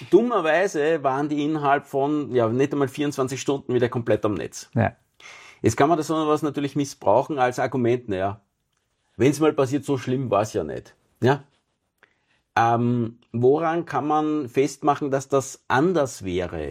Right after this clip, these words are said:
Speaker 1: in Mitteleuropa, wenn's jetzt wirklich in, in Deutschland, Österreich, Schweiz irgendwo so ein größeres Ereignis gibt?
Speaker 2: Äh, grundsätzlich, ein Blackout passiert eben nicht durch ein Einzelereignis. Und es ist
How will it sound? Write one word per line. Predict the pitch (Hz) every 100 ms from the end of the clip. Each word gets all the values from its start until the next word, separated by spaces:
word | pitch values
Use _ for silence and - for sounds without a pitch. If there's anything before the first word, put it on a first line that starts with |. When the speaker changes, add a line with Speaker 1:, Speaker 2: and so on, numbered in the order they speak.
| -
Speaker 1:
in | - 107 101 95 -
Mitteleuropa, | 104 110 127 120 95 95 87 - 85 82 87
wenn's | 95 95
jetzt | 107 -
wirklich | 120 139 120 104 -
in, | 95 95 90
in | - 98
Deutschland, | 95 101 - - 95 90
Österreich, | - 98 - 95 87 -
Schweiz | 98 95 95 - - - -
irgendwo | 101 95 82 90
so | - 92
ein | 90
größeres | - 92 - 87 87
Ereignis | 90 87 87 -
gibt? | - - 196
Speaker 2:
Äh, | 160 151 - - -
grundsätzlich, | 151 143 151 120
ein | 143 127
Blackout | 123 123 120
passiert | 104 110 131
eben | 123
nicht | 117 113 -
durch | 110 98 -
ein | - 107
Einzelereignis. | 92 98 120 85 92 92
Und | 107 101
es | 113 -
ist | 113 - -